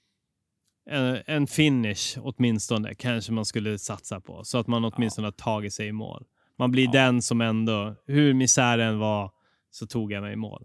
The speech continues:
Speaker 2: Ja, nej, men det förväntar jag mig av dig nästan nu.
Speaker 1: Ja, okej.
Speaker 2: Så
Speaker 1: Ja.
Speaker 2: får det bli.
Speaker 1: Ja, vi kör, vi satsar på det.
Speaker 2: Bra.
Speaker 1: Vi
Speaker 2: Jag ska
Speaker 1: satsar på det.
Speaker 2: jag ska följa dig på distans på lördag
Speaker 1: Mm.
Speaker 2: från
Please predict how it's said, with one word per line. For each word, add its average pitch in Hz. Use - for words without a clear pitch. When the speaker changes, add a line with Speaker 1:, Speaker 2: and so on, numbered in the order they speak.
Speaker 2:
Ja, 123
nej, 113
men 117
det 113
förväntar 104
jag 85
mig 85
av 87
dig -
nästan -
nu. 50
Speaker 1:
Ja, 120
okej. -
Speaker 2:
Så -
Speaker 1:
Ja. 113
Speaker 2:
får 107
det 95
bli. 85
Speaker 1:
Ja, 120
vi 143
kör, 127
vi 123
satsar 123
på 113
det. 104
Speaker 2:
Bra. 120
Speaker 1:
Vi 127
Speaker 2:
Jag 127
ska 117
Speaker 1:
satsar 135
på 120
det. 113
Speaker 2:
jag 139
ska 143
följa 139
dig 117
på 104
distans 101
på 120
lördag 107
Speaker 1:
Mm. 113
Speaker 2:
från 98